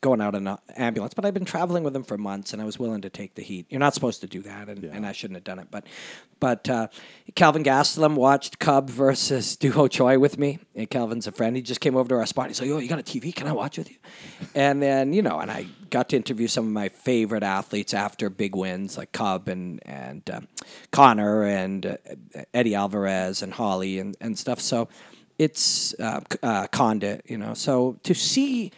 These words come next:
Speaker 1: to look into the eyes of somebody who's just had some of the most meaningful experiences of their entire life.
Speaker 2: Yeah, yeah.
Speaker 1: And now in those moments where they're still on that, that experience, not just biochemically, but,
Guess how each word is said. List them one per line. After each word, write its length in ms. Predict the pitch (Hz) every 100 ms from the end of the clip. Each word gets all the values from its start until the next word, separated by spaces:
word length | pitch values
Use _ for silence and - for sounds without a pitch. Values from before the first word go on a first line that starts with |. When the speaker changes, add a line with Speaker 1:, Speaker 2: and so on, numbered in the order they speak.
| _
Speaker 1:
to 100 | -
look 380 | 175 208 269 -
into 280 | 214 196 185
the 200 | 156 147
eyes 440 | 143 143 135 123
of 120 | 123
somebody 440 | - 147 135 131 123
who's 220 | 123 117
just 280 | - 180 -
had 280 | 151 147 139
some 180 | 151 135
of 40 |
the 60 | 127
most 200 | 127 120
meaningful 580 | 127 139 135 - 135 123
experiences 560 | - 139 127 113 117
of 120 | 117
their 140 | 107 113
entire 380 | 110 120 110 104
life. 300 | 107 160 185
Speaker 2:
Yeah, 180 | 85 80
yeah. 260 | 78 78 76
Speaker 1:
And 220 | 139 147
now 200 | 151 139 131
in 200 | 156 156
those 180 | 139 131
moments 420 | 135 151 165 -
where 120 | 143
they're 160 | 131 127
still 560 | - - 175 165 151 -
on 300 | 143 160 156
that, 280 | 135 131 - - - - -
that 160 | 131 120
experience, 560 | - - 156 190 196
not 160 | 156 151
just 280 | 147 - -
biochemically, 840 | 135 143 117 151 143 - 190 180
but, 220 | 120 113